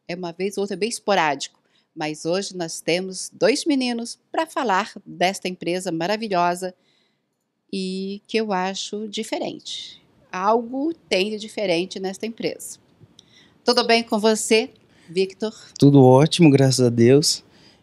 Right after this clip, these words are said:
Speaker 2: E é um prazer estar aqui com você nesse programa. A gente realmente veio com essa intenção de inovação, de trazer novos olhares pra arquitetura,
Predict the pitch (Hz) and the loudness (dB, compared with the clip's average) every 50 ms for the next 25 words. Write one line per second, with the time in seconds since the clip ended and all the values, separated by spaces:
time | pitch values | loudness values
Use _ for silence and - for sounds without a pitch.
0 | _ - 117 120 120 120 123 123 120 120 113 113 113 117 117 - 147 143 123 120 | _ 2 4 6 8 8 8 8 8 6 6 6 6 4 4 4 4 4 6 6
1 | 135 143 151 - 143 135 - 135 123 - 139 127 117 120 113 - - - 123 135 | 6 6 6 4 2 0 2 2 2 4 4 4 4 2 0 0 0 4 4 6
2 | 147 151 139 135 - - - 123 117 120 120 120 131 165 175 - _ _ _ _ | 6 6 6 4 2 0 0 2 4 4 4 6 6 4 4 2 _ _ _ _
3 | _ _ _ _ - 113 120 113 110 127 127 127 127 - - 143 135 127 120 117 | _ _ _ _ 4 4 6 6 8 8 8 6 6 6 6 8 8 8 6 4
4 | - _ _ _ - - 147 143 147 147 147 139 139 135 - 143 127 117 135 135 | 0 _ _ _ 0 4 6 8 8 8 8 8 8 6 4 0 2 4 6 6
5 | 131 123 120 113 110 - _ _ _ _ _ _ _ _ _ _ - 127 127 127 | 6 6 2 0 -4 -10 _ _ _ _ _ _ _ _ _ _ 2 4 4 6
6 | 127 123 - - - 139 131 123 123 120 - - 151 151 - 160 156 156 143 - | 6 4 4 6 6 6 6 6 4 4 6 6 6 6 6 6 6 6 6 4
7 | - 196 139 143 139 131 139 156 175 185 190 170 156 160 143 - - 139 143 139 | 6 6 8 8 8 8 6 6 6 4 4 2 2 0 0 0 2 4 4 4
8 | 131 - - _ _ _ _ _ _ - 123 120 - - 135 135 123 135 139 135 | 4 2 -2 _ _ _ _ _ _ 2 2 2 6 6 6 6 8 8 8 10
9 | 131 135 135 139 147 156 170 160 156 156 139 151 139 135 127 123 143 156 156 - | 10 10 10 10 10 8 8 6 4 6 6 6 6 8 6 4 4 2 0 -2
10 | - - 135 127 131 - - - - - - 127 131 143 160 | 0 2 4 4 4 2 -2 -10 -12 -6 0 2 4 4 4